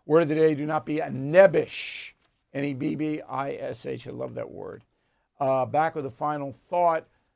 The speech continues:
Somebody needs some advice. Okay, here is the final thought of the day. Got a letter in the regular mailbag today,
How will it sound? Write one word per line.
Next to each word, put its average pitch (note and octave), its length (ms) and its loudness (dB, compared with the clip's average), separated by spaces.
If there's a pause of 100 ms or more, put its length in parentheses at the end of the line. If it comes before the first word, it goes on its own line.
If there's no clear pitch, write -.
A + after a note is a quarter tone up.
(260)
Somebody D3+ 580 -4
needs C#3 380 -4
some C3+ 180 -8
advice. - 840 -10 (880)
Okay, G3 300 6
here G#3 200 6
is F#3 200 2
the F3 120 4
final F3+ 400 -2
thought E3+ 320 0
of C3+ 120 -6
the D3+ 60 0
day. D#3+ 120 4
Got F#3 160 2
a F3+ 40 0
letter D#3 420 0 (420)
in C#3+ 240 -2
the C#3 200 2
regular D3+ 520 0
mailbag C3+ 580 -4
today, C#3+ 480 -2